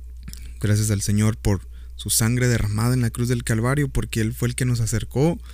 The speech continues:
y el que abrió el camino para que tengamos esos tiempos de alabanza, de adoración. Él es el camino, la verdad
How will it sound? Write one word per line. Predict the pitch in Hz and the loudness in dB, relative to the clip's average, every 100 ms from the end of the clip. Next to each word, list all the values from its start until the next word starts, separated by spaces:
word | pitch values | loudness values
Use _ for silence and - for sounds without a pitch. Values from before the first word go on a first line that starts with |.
| - - - - | -14 -14 -14 -8
y | 117 | -4
el | 104 | -2
que | 107 | 2
abrió | 110 110 | 4 4
el | 117 | 4
camino | 120 110 110 131 135 | 2 4 4 4 2
para | 127 107 | 0 -2
que | - | -2
tengamos | - 101 104 107 107 | -4 -2 0 -2 -2
esos | 107 110 - - | -2 -2 -4 -4
tiempos | 107 101 - 113 - - - - - | -2 -2 -4 -10 -10 -14 -14 -14 -10
de | - | -6
alabanza, | 101 95 95 - 101 87 64 - | -4 -2 0 -2 -2 -4 -8 -10
de | 82 | -6
adoración. | 87 82 - 98 107 | -4 -4 -4 -4 -4
Él | 110 | -4
es | - | -4
el | 113 | -4
camino, | - 104 117 135 | -2 2 4 2
la | 123 104 | 0 -2
verdad | - 98 | -2 -2